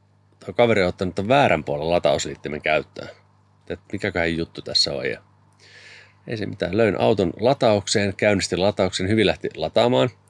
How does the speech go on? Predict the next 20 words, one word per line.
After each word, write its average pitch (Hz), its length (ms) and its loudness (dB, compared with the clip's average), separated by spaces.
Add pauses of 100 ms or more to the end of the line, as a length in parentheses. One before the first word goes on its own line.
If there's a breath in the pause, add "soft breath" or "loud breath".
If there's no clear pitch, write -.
(920 loud breath)
Niin 87 260 -2
siinä 92 200 0
tulikin 104 300 0
vastaan 110 340 4
sitä - 120 -6
kaveri, 113 300 4
joka 85 120 -2
oli 85 120 0
venailemassa, 90 500 2
oli 85 60 2
seurannut 87 360 2
tätä 90 220 2
livestriimiä. 69 680 -2
Ja - 100 -8 (3500 loud breath)
hänen 107 200 0
kanssa 90 180 -4
paiskasin 92 400 0
sitä 92 160 -4
kättä - 360 -2
ja 92 160 2